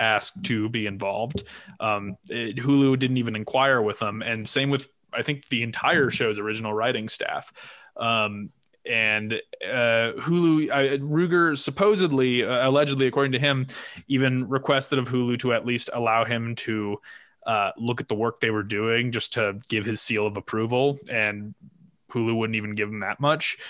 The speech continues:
So the behind the scenes makings of it were quite cynical and unnerving.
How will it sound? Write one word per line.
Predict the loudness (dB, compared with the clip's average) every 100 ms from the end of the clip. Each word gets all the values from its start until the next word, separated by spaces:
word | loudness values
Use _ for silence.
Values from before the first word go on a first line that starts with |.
| -18 -14
So | -4 2 4 4 2 -2 -6
the | 0 2
behind | 2 2 2 2
the |
scenes | 2 0 2
makings | 2 2 2
of | 2 0
it | 0
were | 2 4 4 4 2 -4 -16 _ _
quite | -6 0 0 0
cynical | -2 0 0 2 4 4 0 -6
and | -2 -2 -2 -2
unnerving. | -4 -4 -4 -2 0 0 0